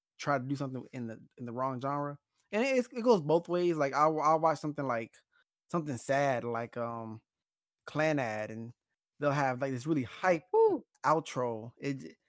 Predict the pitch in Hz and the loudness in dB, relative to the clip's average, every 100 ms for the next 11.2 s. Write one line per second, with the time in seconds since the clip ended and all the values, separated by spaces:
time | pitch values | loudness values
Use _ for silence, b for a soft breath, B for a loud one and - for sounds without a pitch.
0 | _ _ 151 139 131 214 262 180 120 - | _ _ -2 -2 2 0 2 0 0 0
1 | 147 123 139 143 117 147 170 185 143 127 | 0 0 -2 -2 0 0 2 0 -2 -4
2 | 123 - 113 135 117 135 202 226 247 247 | -8 -8 -4 -4 -4 -6 0 2 2 2
3 | 302 285 262 202 208 247 196 190 214 254 | 4 4 4 4 4 4 4 2 2 2
4 | 285 302 247 233 254 214 220 240 247 233 | 2 4 2 2 -2 -2 -2 -2 -4 -4
5 | 185 185 - 220 214 196 208 190 175 185 | -6 -6 -4 -2 0 0 -2 -4 -6 -4
6 | 196 208 - 214 196 202 196 - 185 170 | -4 -6 -6 -4 -2 0 -2 -4 -4 -6
7 | 180 202 196 202 185 196 214 202 196 175 | -4 -4 -2 -2 0 -2 -2 -4 -2 -4
8 | 170 190 185 185 165 165 - - _ _ | -2 -2 -2 -2 -2 -2 -4 -16 _ _
9 | _ - 247 233 214 190 175 190 180 165 | _ 0 0 2 2 2 2 0 0 -4
10 | 185 180 175 - _ _ - - 202 202 | -4 -2 -4 -8 _ _ -4 0 2 0
11 | 196 185 | -4 -8